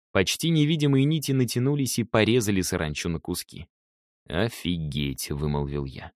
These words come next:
Кремницкая тоже проводила ошарашенным взглядом грузовик. Тот же ехал ко мне, но начал отчаянно тормозить. Какой-то тяжёлый груз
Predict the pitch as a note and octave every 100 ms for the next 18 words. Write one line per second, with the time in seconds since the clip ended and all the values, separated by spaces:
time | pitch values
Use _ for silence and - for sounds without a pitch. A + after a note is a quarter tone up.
0 | _ _ _ _ - F2 C#3 E3+ - C#3+
1 | - E3+ C#3 E2 F2 D#2+ D#2+ A#2 A2+ F#2
2 | F#2 G2 A2+ G#2 G2 E2+ D2 E2 E2 D#2+
3 | D#2+ D#2 E2+ F2+ D#2 C2+ - _ _ _
4 | - G2 E2+ F2+ F2+ F2+ F2+ F2 D#2+ D2+
5 | F2+ G2 _ _ - F2 E2 F#2 - G2
6 | F2 - D#2+ F2+ F#2+ G2+ G2 G2 G2+ A2+
7 | - _ _ _ - G2 E3 F3+ C3 -
8 | A2 C3+ D3+ A2+ G2 E3 C#3+